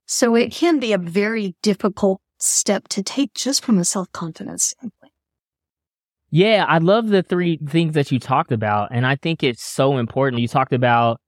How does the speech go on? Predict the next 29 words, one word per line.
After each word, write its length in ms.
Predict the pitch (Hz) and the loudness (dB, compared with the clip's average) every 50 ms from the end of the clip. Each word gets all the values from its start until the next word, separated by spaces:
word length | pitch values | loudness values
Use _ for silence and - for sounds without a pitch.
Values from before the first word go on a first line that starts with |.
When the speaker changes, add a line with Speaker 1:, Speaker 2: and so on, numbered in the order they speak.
| _ _ _ _ | _ _ _ _
Speaker 2:
when 180 | - 131 139 135 | 0 0 2 2
you 80 | 135 | 2
get 240 | 127 123 139 143 - | 2 2 2 2 0
into 480 | - 135 127 123 - - 139 131 127 123 | -2 -6 -6 -6 -4 -2 0 2 2 2
that 200 | 120 120 117 117 | 2 0 0 -2
stage 420 | - - - 139 127 127 127 120 120 | -6 -4 0 2 2 2 2 2 0
of 260 | 120 117 110 113 113 | 0 0 -2 -2 -2
breaking 360 | 127 127 143 156 - 135 120 | 0 0 0 0 0 -2 -2
that 160 | 120 113 107 | -2 -2 -2
glass 300 | 101 117 110 104 104 - | 0 0 0 0 -2 -4
ceiling 240 | - 127 117 113 113 | -4 -4 -4 -2 -2
and 80 | 110 110 | -2 -2
you're 220 | 107 107 107 110 - | -2 -2 -2 -2 0
almost 380 | 135 135 135 131 120 117 - - | 0 0 0 0 -2 -4 -2 0
there, 180 | 135 131 117 | 0 0 2
right? 220 | 107 107 110 113 - | 0 0 -2 -4 -6
Family, 800 | - - 123 123 127 127 127 127 127 127 127 127 127 127 127 - _ _ _ _ _ | -8 -8 -6 -4 -2 -2 -2 -2 0 2 2 2 2 2 0 -2 _ _ _ _ _
you 120 | 123 123 | -4 -2
start 200 | - 139 127 117 | 0 0 0 2
to 80 | - 117 | 0 -2
have 120 | 101 - | -2 -4
kids, 420 | - - 147 139 135 135 131 123 123 | -2 0 2 4 4 4 4 2 0
your 100 | 113 104 | -4 -6
parents, 720 | - - 139 135 131 131 131 131 131 127 131 127 127 - | -6 -4 -2 -2 0 0 0 0 -2 -2 -4 -4 -6 -6
and 140 | 120 113 113 | -6 -6 -2
a 40 | 113 | 0
lot 220 | 120 123 127 135 | 0 2 2 2
of 120 | 131 123 | 2 2
that 260 | 127 127 123 120 113 | 2 2 2 0 -2